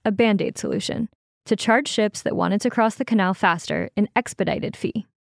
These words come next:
In November, we reported that shipping companies have paid a total of two hundred and thirty-five million dollars in these expedited fees, and the clients that are paying the most are petroleum and gas producers.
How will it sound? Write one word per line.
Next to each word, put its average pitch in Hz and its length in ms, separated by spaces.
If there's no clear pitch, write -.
In 254 100
November, 180 580
we 226 140
reported 202 500
that 190 140
shipping 247 320
companies 262 460
have 240 180
paid 240 200
a - 80
total 226 380
of - 160
two 269 200
hundred 285 420
and 185 160
thirty-five 196 500
million 220 400
dollars 170 520
in 214 120
these 202 160
expedited 170 600
fees, - 420
and 226 120
the 240 60
clients 247 520
that 220 120
are 202 80
paying 226 280
the 294 60
most 254 420
are 190 160
petroleum 214 680
and 190 140
gas - 240
producers. - 640